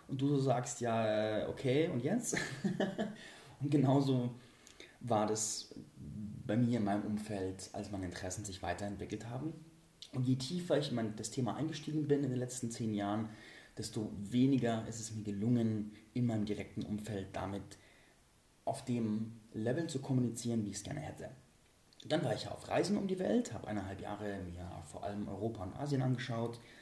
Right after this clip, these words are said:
habe dort speziell die Szene der digitalen Nomaden kennengelernt und auch in Ubud auf Bali oder Koh Phangan in Thailand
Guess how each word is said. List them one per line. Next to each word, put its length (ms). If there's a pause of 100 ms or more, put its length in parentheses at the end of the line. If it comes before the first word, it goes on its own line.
(360)
habe 200 (100)
dort 440
speziell 500
die 80
Szene 480
der 100
digitalen 460
Nomaden 460
kennengelernt 800
und 120
auch 420
in 380 (520)
Ubud 320
auf 140
Bali 480
oder 120
Koh 160
Phangan 460
in 100
Thailand 720